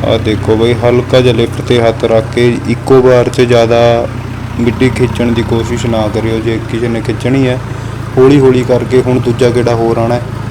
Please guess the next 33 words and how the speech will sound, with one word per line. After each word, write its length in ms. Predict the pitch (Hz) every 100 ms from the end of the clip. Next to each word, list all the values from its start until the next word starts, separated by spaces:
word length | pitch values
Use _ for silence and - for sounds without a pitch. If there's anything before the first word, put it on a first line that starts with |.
| - - -
ਥੋੜ੍ਹੀ 220 | 123 120
ਜਿਹੀ 160 | 117 113
ਉਹਦੇ 160 | 113
'ਚ 80 | 123
ਖਿੱਚ 280 | 123 127 110
ਹੋ 100 | 123
ਜਾਣੀ 240 | 123 120
ਹੈ, 40 | 120
ਕਿਉਂਕਿ 180 | 127 -
ਸੁਹਾਗੇ 380 | 120 117 113
ਦਾ 80 | 117
ਆਪਣਾ 260 | 117 123 120
ਥੋੜ੍ਹਾ 220 | 120 127
ਜਿਹਾ 120 | 131
ਚੜ੍ਹੋ 280 | 123 135 127
ਕੀਤਾ 320 | 117 113 117
ਹੋਇਆ, 280 | 113 113 113
ਅਸੀਂ 160 | 110 117
ਤਾਂ 100 | 120
ਹੀ 140 | 113 117
ਕਰਕੇ 260 | 120 - 123
ਕਰਿਆ 240 | 123 123 123
ਹੋਇਆ 200 | 120 113
ਇਹ, 840 | 104 - - - - - - -
ਵੀ 100 | 127 123
ਜ਼ਿਆਦਾ 300 | 120 117 123
ਇੱਕਦਮ 440 | 110 123 127 131 123 - - - 104
ਨਹੀਂ। 280 | 120 120 127
ਅਗਰ 420 | 123 120 127 127 123
ਗਾਰੇ 320 | 120 113 120
ਜਿੱਦਾਂ 300 | 123 123 123
ਕੀ 300 | 123 123 117
ਹੈ, 160 | 120